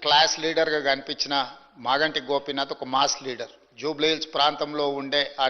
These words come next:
నియోజకవర్గంలో ఉండే బస్తీలలో పేదలతో వారికి ఉన్న సన్నిహిత సంబంధాలే. రాజకీయాల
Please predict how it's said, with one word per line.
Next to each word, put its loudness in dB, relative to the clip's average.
నియోజకవర్గంలో -2
ఉండే 0
బస్తీలలో 0
పేదలతో 4
వారికి 4
ఉన్న -2
సన్నిహిత 2
సంబంధాలే. 2
రాజకీయాల 6